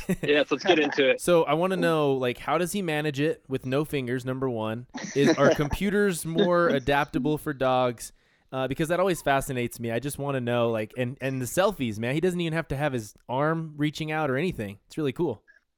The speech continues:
Speaker 2: No, yeah, no, he's super impressive dog. Um,
Speaker 1: <laughs>
Speaker 2: you know, yeah, he's, he's like any other teenager. You know, they spend a lot of time on their phone, and, and, you know, us as parents, we need to limit that time and, and make sure he's, uh, going outside and,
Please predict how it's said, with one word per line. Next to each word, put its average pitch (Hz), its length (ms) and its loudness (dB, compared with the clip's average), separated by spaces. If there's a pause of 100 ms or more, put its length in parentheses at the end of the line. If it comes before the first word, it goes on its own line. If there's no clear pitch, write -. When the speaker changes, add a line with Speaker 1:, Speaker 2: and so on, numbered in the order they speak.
(100)
Speaker 2:
No, 208 140 4 (280)
yeah, 202 180 4
no, 180 120 2
he's 202 160 -2
super 214 260 -4
impressive 180 440 -4
dog. 151 420 0
Um, 156 420 -2 (100)
Speaker 1:
<laughs> - 280 -8
Speaker 2:
you 175 100 -6
know, 170 360 -2 (1160)
yeah, 240 160 0
he's, 269 200 -4
he's 302 240 -8
like 277 220 0
any 269 200 -2
other 220 180 0
teenager. 165 540 -4
You 156 80 -4
know, 160 160 -4
they 175 120 -2
spend 190 240 -6
a 185 60 2
lot 175 140 2
of 175 80 -6
time 180 240 -2
on 170 100 -4
their 165 200 -6
phone, 180 340 -4
and, 160 100 -6
and, 156 380 -12
you 156 140 -8
know, 147 100 -2 (100)
us 170 160 -2
as 160 180 -14
parents, 165 340 -4
we 165 80 -6
need 160 160 -4
to 151 60 -4
limit 151 320 -6
that 151 200 -4
time 151 340 -6
and, - 320 -14 (140)
and 143 80 -10
make 151 160 -4
sure 165 200 0
he's, 147 260 -2
uh, 143 300 0
going 151 220 0
outside 151 600 0
and, 143 160 -8